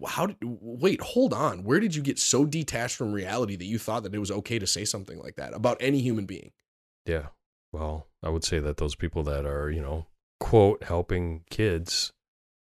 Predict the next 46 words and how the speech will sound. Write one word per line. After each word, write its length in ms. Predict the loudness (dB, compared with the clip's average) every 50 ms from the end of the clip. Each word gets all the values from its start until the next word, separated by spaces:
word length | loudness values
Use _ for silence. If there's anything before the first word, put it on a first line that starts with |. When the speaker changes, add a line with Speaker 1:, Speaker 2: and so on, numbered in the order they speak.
| _ -12
Speaker 2:
I 60 | -6
think 200 | -4 -4 -2 -2
are 140 | -2 -2 -2
part 300 | 0 0 2 2 4 2
of 60 | 2
the 120 | 0 -2 -2
<laughs> 20 |
neurotic 680 | -2 -2 -2 -2 -2 0 2 4 4 4 8 10 10 10
individuals 640 | 10 8 2 0 0 0 0 0 -2 -2 -2 -2 -2
that, 240 | -2 -2 -2 -4
you 100 | -6 -4
know 100 | -4 -2
what, 200 | 0 -2 -2 -2
there's 400 | -2 -2 -2 -2 -2 -4 -8 -10 _ _ _ _ _ _ _ _ _ 0
definitely 720 | 0 0 2 2 4 4 4 4 4 2 0 -2 -4 -6 -10 _ -4 -2
things 260 | -2 0 0 -2 -2
in 80 | -4
their 220 | -2 -2 -2 -2 -2
lives 380 | -2 0 0 0 0 0 -2
that 120 | -4 -4 -4
aren't 260 | -4 -6 -6 -6 -6
put 140 | -6 -6 -6
together. 540 | -6 -4 -2 -2 -2 -2 -4 -8 -10 -14 -14
And 460 | -10 -8 -6 -4 -4 -6 -6 -8 -10 -14 _ _ _ _ _ _
nothing 300 | -4 0 6 6 8 8
against 380 | 8 6 6 4 4 2 0 0
teachers. 340 | 0 0 0 -2 -10 -10 -10
I 80 | -10
mean, 340 | -8 -8 -8 -8 -8 -8 -6
I 100 | -4 -4
have 180 | -4 -4 -4 -6
a 240 | -14 _ _ -8 -6
child 280 | -4 -4 -4 -4 -6
that's 220 | -6 -8 -8 -8 -10
in 80 | -8
school 320 | -6 -4 -2 -2 -2 -2 -2
yet. 200 | -6 -8 -14 -20 _ _ _ _ _ _ _ _ _ _ _ _
But, 280 | -2 0 0 0 -2 -6 _ _ _ _ _ _
you 100 | -4 -2
know, 100 | 0 0
when 160 | 0 0 0 0
I 60 | -2
look 360 | -2 0 0 0 -2 -2 -6
at 280 | -4 -2 -2 -2 -4 -6 _ -12
the 80 | -12
lives, 720 | -8 -4 -2 -2 0 0 -2 -4 -6 -6 -6 -6 -8 -8